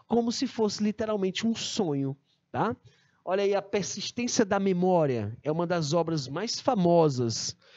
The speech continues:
do surrealismo. Beleza? Lembre-se, quando a gente tá sonhando, galera, essa relação de tempo,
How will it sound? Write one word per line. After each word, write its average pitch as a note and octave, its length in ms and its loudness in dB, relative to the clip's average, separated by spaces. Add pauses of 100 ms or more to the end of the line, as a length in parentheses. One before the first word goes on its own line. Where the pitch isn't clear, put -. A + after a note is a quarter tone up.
(760)
do F#3 140 4
surrealismo. F3 880 0 (1600)
Beleza? G#2+ 500 -2 (600)
Lembre-se, G3+ 360 2
quando A3 220 0
a G#3 60 2
gente G3 200 0
tá G#3 160 0
sonhando, G#3 640 0
galera, C#3+ 460 0
essa G3 300 2
relação G3+ 520 2
de F#3 140 0
tempo, F3 720 0